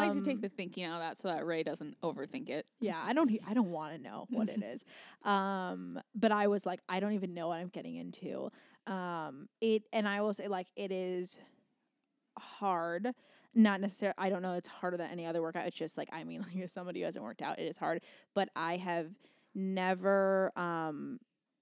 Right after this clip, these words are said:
Speaker 2: been doing it or left where I'm like, "I don't wanna do this. Like, I don't, oh my God, I hate this. I don't wanna come back." It's always hard to the point where I'm like, "Oh my God, I don't know that I can go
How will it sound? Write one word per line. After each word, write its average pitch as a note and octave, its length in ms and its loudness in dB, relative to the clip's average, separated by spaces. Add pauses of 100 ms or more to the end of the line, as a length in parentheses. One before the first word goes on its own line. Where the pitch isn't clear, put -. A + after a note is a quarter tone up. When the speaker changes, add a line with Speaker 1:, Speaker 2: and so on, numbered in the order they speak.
(160)
Speaker 2:
been A#3+ 220 6
doing A#3+ 200 8
it - 100 0
or F#3+ 80 4
left F3+ 300 0
where F3+ 120 2
I'm E3 260 -2
like, D3 300 -4 (100)
"I F#3 160 0 (180)
don't E3+ 240 6
wanna D#3+ 240 -4
do E3 200 0
this. B2 220 -4
Like, F3+ 160 -4
I F#3+ 80 0 (100)
don't, F3+ 260 -2 (100)
oh F#3 100 8
my F3 100 0
God, E3+ 140 -2
I E3+ 40 0
hate F3 260 -6
this. F3 160 -6
I E3+ 60 -2
don't D3+ 120 -2
wanna E3+ 140 -6
come F3 160 -6
back." - 240 -6 (500)
It's - 200 2
always G3 420 6
hard F#3+ 240 2
to F#3 60 -12
the F#3+ 100 -8
point F3 280 -6
where E3+ 120 0
I'm E3 200 -6
like, D3 280 -8 (260)
"Oh F3+ 120 0
my E3+ 140 -4
God, D#3+ 340 -4
I F3+ 120 2
don't G3 160 4
know F#3+ 140 6
that F#3 140 4
I F3 80 2
can F3 320 -8 (300)
go F#3 220 6